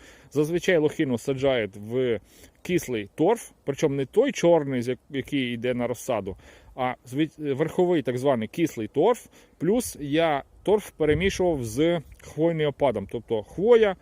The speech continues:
шишки, кора хвойних дерев, сосна в основному.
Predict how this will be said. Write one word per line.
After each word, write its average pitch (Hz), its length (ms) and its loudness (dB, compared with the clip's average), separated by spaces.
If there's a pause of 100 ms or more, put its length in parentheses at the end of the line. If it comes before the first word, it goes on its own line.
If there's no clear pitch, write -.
(160)
шишки, 185 640 -4 (260)
кора 175 460 4 (340)
хвойних 156 500 0
дерев, 123 320 0
сосна 147 360 -4
в 98 60 -6
основному. 95 440 -10